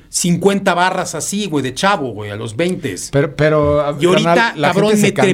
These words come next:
Speaker 1: trepaba y no hacía
Speaker 2: Sí, sí,
Speaker 1: una,
Speaker 2: sí,
Speaker 1: güey. No
Speaker 2: sí.
Speaker 1: me podía ni
Speaker 2: Por-,
Speaker 1: levantar,
Speaker 2: porque,
Speaker 1: cabrón.
Speaker 2: porque, o sea, tu estructura ósea no
Speaker 1: Ah,
Speaker 2: puede
Speaker 1: no
Speaker 2: cargar
Speaker 1: mames,
Speaker 2: tanto.
Speaker 1: no.
Speaker 2: Ahora, pe-, yo he oído mucho esa parte de, "No, güey, yo hice muchos años de ejercicio en mi vida, pero ya no". O sea,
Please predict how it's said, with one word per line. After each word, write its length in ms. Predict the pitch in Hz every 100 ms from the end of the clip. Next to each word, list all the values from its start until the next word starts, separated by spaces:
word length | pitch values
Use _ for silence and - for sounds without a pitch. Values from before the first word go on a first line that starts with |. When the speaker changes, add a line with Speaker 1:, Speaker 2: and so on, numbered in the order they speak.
| 151
Speaker 1:
trepaba 400 | 202 214 226 277 -
y 100 | 151
no 120 | 156
hacía 500 | 180 185 - 185 185 -
Speaker 2:
Sí, 200 | - 156
sí, 80 | 208
Speaker 1:
una, 360 | 285 294 262 165
Speaker 2:
sí, 40 |
Speaker 1:
güey. 100 | 139
No 60 | 185
Speaker 2:
sí. 40 |
Speaker 1:
me 40 | 220
podía 160 | 208 226
ni 80 |
Speaker 2:
Por-, 60 | 226
Speaker 1:
levantar, 640 | 156 131 127 117 220 269 254
Speaker 2:
porque, 220 | 147 139
Speaker 1:
cabrón. 240 | 92 147
Speaker 2:
porque, 420 | 131 120 131 117 120 -
o 60 | 120
sea, 160 | 110
tu 420 | 101 120 110 110 131
estructura 680 | 101 - 113 143 147 135
ósea 300 | 131 131 139
no 120 | 127
Speaker 1:
Ah, 40 | 110
Speaker 2:
puede 200 | 123 120
Speaker 1:
no 60 |
Speaker 2:
cargar 360 | 123 110 120 113
Speaker 1:
mames, 20 |
Speaker 2:
tanto. 300 | 135 127 110 -
Speaker 1:
no. 180 | 131 113
Speaker 2:
Ahora, 300 | 139 160 - - _
pe-, 200 | 202 196
yo 120 | 147 160 208
he 100 | 175
oído 300 | 190 175 170
mucho 380 | 160 165 156
esa 220 | 156 127 -
parte 260 | 110 -
de, 100 | 110
"No, 280 | 127 170 170
güey, 160 | 156 156
yo 160 | 214
hice 180 | 226 180
muchos 320 | 170 180 -
años 220 | 165 160
de 80 | 123
ejercicio 340 | 117 107 120 135
en 80 |
mi 80 | 117
vida, 220 | 113 127
pero 160 | 123 110
ya 180 | 110 120
no". 220 | 98 82 - - -
O 60 | 123
sea, 260 | 131 127